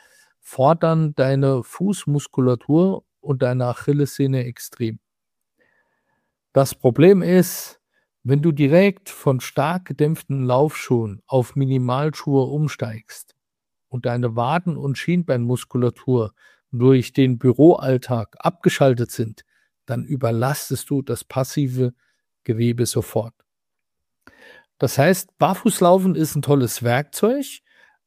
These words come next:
aber es setzt eine enorme vorhandene Kraftstruktur voraus. Wir,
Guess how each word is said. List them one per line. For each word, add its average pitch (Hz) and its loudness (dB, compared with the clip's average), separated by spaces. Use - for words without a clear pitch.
aber 139 2
es 131 -6
setzt - 0
eine 143 -2
enorme 143 0
vorhandene 143 -6
Kraftstruktur 131 -4
voraus. 110 -10
Wir, 139 2